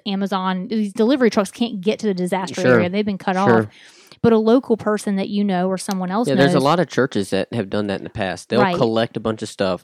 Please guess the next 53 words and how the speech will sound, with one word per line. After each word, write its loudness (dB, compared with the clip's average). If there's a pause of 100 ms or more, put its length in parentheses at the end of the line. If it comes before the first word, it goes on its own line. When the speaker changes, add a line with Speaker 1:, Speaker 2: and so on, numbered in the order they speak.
Speaker 2:
throw 2
it 2
in 2
a -6
trailer, -2
and 0 (100)
just 0
Speaker 1:
Mm-hmm. 4
Speaker 2:
drive 0
it -6
down -4
there -6
Speaker 1:
That's -4
a 2
great 0
Speaker 2:
and -2
Speaker 1:
way 2
to 2
do 0
Speaker 2:
drop 2
Speaker 1:
it. -2
Speaker 2:
it -2
off -4
at -6
their, 0 (140)
at -6
the -6
church 0
that's -6
down -4
there, -4
Speaker 1:
'Cause 0
Speaker 2:
you 2
Speaker 1:
there's 2
Speaker 2:
know? 0
Speaker 1:
not 0
a -2
lot 0
of 0
ways -2
to, 0
uh, -4 (280)
you -2
know, -6 (300)
rob -2
the -8
coffers -4
of -6
a -4
water, -6 (260)
you -8
know, -6 (640)
uh, -10